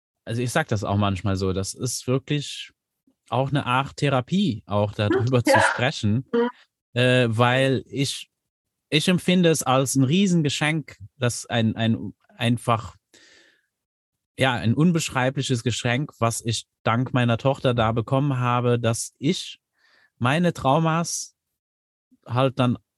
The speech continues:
Speaker 1: auch mir anschauen darf und die auch aufarbeiten darf, die integrieren darf.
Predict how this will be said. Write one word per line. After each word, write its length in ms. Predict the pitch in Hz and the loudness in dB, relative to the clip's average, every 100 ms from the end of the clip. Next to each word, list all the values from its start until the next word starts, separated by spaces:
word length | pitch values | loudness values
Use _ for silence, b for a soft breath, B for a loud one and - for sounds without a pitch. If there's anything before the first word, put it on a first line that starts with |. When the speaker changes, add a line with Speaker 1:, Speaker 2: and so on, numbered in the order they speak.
| _ | _
Speaker 1:
auch 320 | - 120 135 - | -4 -2 -2 -4
mir 320 | - 123 120 | 0 2 2
anschauen 680 | 131 185 - 113 104 98 90 | 0 -2 0 2 2 0 0
darf 540 | 95 92 110 - - _ _ _ _ _ | 0 2 0 -4 -16 _ _ _ _ _
und 280 | - 131 - | 0 0 0
die 240 | 120 139 | 0 0
auch 280 | - 120 - | 0 -2 0
aufarbeiten 840 | 127 156 - 110 104 104 107 104 | 0 -2 -2 0 2 0 0 -2
darf, 320 | 92 90 110 - | 0 0 -2 -4
die 180 | 113 | -2
integrieren 640 | 123 120 117 117 160 151 113 | -2 -2 -4 0 2 2 0
darf. 400 | 101 104 123 - | 0 0 -4 -10